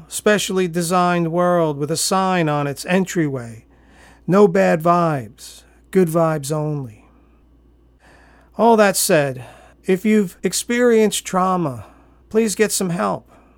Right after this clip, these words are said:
Do the inside work. Otherwise, you're gonna spend your life avoiding life, running from it, trying to change it, control it,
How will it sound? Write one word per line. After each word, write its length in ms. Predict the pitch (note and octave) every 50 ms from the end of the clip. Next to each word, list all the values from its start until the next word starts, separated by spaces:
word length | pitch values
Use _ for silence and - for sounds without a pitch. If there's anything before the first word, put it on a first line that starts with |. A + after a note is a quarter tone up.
| _ _ _ _ _ _
Do 120 | - G#3
the 160 | A3+ A3+ G#3+
inside 520 | A3 A3 G#3+ - - G3+ F3+ E3 D#3 C#3+ C3+
work. 420 | C#3 C3 A#2+ A2+ A2+ - _ _ _ _ _ _ _ _ _ _ _ _ _ _ _ -
Otherwise, 560 | - F#3+ G3+ A3 G#3 G3 F#3+ F#3 F#3 F#3 D#3+
you're 100 | F3 E3+
gonna 120 | F3 E3+ E3
spend 360 | - - - F#3 F#3 F3+ F3+
your 140 | F3 F3 F3
life 560 | E3 E3 E3 E3+ E3 E3 D#3+ - - - _ _ _ _ _ _ _ _ _ _ _ _ _
avoiding 500 | - F#3+ F#3 G3 G#3 A#3 B3 B3 A#3 G3
life, 480 | D#3 B2+ A#2+ A2+ A2+ G#2+ A2 - _ _ _ _ _ _ _ _ _ _ _ _ _ _
running 320 | - F3 F3+ E3+ D#3+ D3+
from 300 | C#3 - - A#2+ B2 A#2+
it, 100 | A2+ A2 - _ _ _ _ _ _ _ _ _ _ _ _ _ _ _ _ _ _ -
trying 440 | - - F#3 F3 F3 F3+ F3+ E3+
to 420 | D#3 - F3 F3 E3+ E3 D#3 D3+ C3+ B2 - _
change 480 | - - G#3 G3 F#3+ F#3 F#3 E3 C3 C#3
it, 220 | B2 A2+ - - _ _ _ _
control 560 | - - D#3+ D3 - - D#3+ D#3+ D#3+ D#3 D3 C#3
it, 200 | A2 A2 -